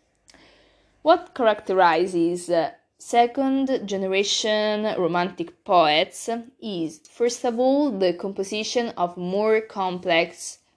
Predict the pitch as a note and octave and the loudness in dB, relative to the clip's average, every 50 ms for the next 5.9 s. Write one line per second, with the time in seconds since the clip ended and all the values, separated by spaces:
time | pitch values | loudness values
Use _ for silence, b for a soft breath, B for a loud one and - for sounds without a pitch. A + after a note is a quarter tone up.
0 | _ _ _ - A#3 A#3 G#3+ F3 D#3+ D#3+ E3+ G3+ A#3 A#3+ - - - D4+ D#4 D#4 | _ _ _ -2 0 2 2 2 2 0 0 -2 -4 -8 -8 -6 -4 -4 -4 -4
1 | B B B B B B _ _ - C#4 C4+ C4+ C#4 C4+ C#4 C4+ C#4 - - - | B B B B B B _ _ -4 -2 0 0 2 0 0 -2 -2 -4 -8 -10
2 | - - C4 A#3 A3+ A#3 - A#3 A3+ A3+ A3+ A#3 B3 B3 B3 C4 C4 B B B | 0 2 4 4 4 2 -2 -4 -2 -2 -2 -2 -2 -2 -4 -6 -10 B B B
3 | B - G3+ G#3 F3+ F#3 A3+ C4+ C4+ - - C4+ B3+ C4 C4 C4 C4+ C4+ - - | B -6 -4 -4 -4 -4 -4 -4 -4 -4 -2 -2 0 0 0 0 -2 -4 -4 -2
4 | - C4 B3+ B3+ B3 - - _ G#3 G3 F#3 F#3 F3+ F3+ F3+ F3 F3+ F3+ F3+ F3+ | 0 2 2 2 0 -4 -4 _ 0 0 2 2 2 2 0 0 -2 -2 -4 -4
5 | F3+ F#3 F#3 - G#3+ G#3+ A#3+ D4 C#4+ B3+ A3 F#3+ F#3 F#3 F#3+ G3 G#3 G3+ | -6 -6 -8 -8 -6 0 6 8 8 8 8 6 4 2 0 0 -2 -2